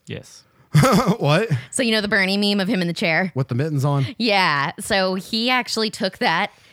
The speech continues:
Speaker 3: that photo and put it on a bunch of sweaters and sold them for forty bucks a pop.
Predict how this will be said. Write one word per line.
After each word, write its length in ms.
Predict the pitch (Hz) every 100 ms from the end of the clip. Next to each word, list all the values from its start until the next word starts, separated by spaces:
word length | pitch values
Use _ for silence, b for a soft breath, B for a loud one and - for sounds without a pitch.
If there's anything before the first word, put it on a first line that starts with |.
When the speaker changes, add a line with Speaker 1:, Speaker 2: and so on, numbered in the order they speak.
| b
Speaker 3:
that 200 | 214 190
photo 320 | - 165 196
and 180 | 196 175
put 120 | 190
it 60 | 175
on 140 | 175
a 40 | 160
bunch 220 | 165 170
of 80 | 180
sweaters 500 | - 151 156 190 -
and 140 | 196
sold 200 | 208 165
them 100 | 143
for 100 | 160
forty 220 | 160 175 165
bucks 220 | 160 -
a 40 |
pop. 360 | 165 151 185